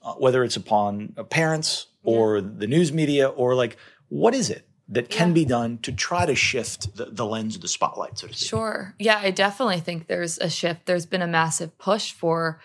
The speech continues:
Speaker 2: you know, female athletics. You see more powerful, badass C D, C E Os and athletes and moms and, you know, sports tell stories, and everybody, you know,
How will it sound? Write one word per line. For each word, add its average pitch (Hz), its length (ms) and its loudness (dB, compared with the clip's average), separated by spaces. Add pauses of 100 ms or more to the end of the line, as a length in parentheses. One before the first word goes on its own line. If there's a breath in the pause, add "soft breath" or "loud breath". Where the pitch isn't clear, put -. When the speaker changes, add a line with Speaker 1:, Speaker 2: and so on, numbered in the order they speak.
(300 soft breath)
Speaker 2:
you 180 100 -4
know, 175 180 -2
female 165 440 -2
athletics. 165 560 -4
You 180 80 -4
see 202 520 -2 (140)
more 185 640 0 (220)
powerful, 185 800 0 (500 loud breath)
badass 175 440 4
C 185 280 0
D, 190 220 -2
C 208 280 -2
E 190 60 0
Os 185 340 4
and 175 300 -8
athletes 180 640 -4
and 170 280 -6 (380 loud breath)
moms 170 680 2
and, 170 460 -6
you 180 160 -6
know, 170 360 -6 (440)
sports 233 540 0
tell 185 280 -2
stories, - 680 -4
and 170 280 -4
everybody, 175 580 -2
you 170 180 -4
know, 165 180 -4